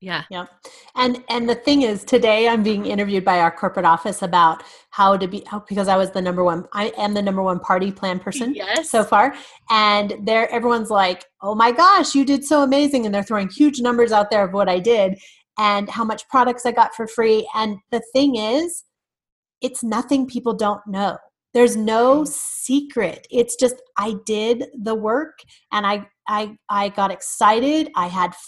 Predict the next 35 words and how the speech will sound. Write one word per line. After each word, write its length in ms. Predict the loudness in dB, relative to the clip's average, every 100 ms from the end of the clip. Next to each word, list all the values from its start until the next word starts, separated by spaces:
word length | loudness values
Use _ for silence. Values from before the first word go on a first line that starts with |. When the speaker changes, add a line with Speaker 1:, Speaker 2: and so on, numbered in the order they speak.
| 0
Speaker 2:
fun. 540 | 2 4 4 2 0 -4 -2
When 160 | 2
I'm 160 | 2 2
having 340 | 0 2 2
fun, 640 | 0 0 2 4 2 0 -4 -16 _ 2
business 420 | 2 2 -4 -6
flows 680 | -12 -2 4 6 4 2 -4
to 120 | -6
me. 240 | -6 -8 -8
And 160 | -6
so 120 | -2
Speaker 1:
Right. 60 | 4
Speaker 2:
that's 240 | 4 4
a, 160 | 2 0 0
that's 200 | -2 0
a 40 | -2
huge 420 | -4 -2 -2 -2
indication 580 | -6 -8 -6 -8 -6 -8
for 120 | -6
me, 240 | -4 -4
is 140 | -4 -8 _ _
when 260 | -6 -2 0
I'm 280 | 0 0 2
not 260 | 4 4
having 400 | 2 -4 -2 -2
fun 480 | -2 -2 0 -2 -4 -10 _ _
and 160 | -4 -4
it 160 | -6 -10
feels, 460 | -2 2 2 0 -4
um, 580 | -4 -2 -2 -4 -10 -18 _ -20 -14
what's 240 | -10 -10 -6
the 100 | -4
word, 340 | -2 -4 -6 -8
Cassie? 340 | -8 -8 -8
Like 320 | -6 -6 -6